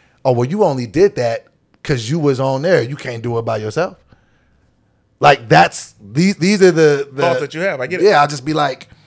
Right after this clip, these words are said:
Speaker 1: but then I'll be like, "But the content's not changing." Like,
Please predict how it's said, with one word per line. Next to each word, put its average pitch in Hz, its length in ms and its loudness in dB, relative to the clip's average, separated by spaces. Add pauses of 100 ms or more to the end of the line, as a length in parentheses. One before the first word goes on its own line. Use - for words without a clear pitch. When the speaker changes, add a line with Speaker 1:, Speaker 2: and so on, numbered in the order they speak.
(340)
Speaker 1:
but 165 120 0
then 180 80 -2
I'll 170 120 -2
be 175 80 -2
like, 143 240 -4
"But - 100 -6
the 151 80 -10
content's 180 640 -8
not 123 220 -10
changing." 139 340 -10
Like, 135 260 -2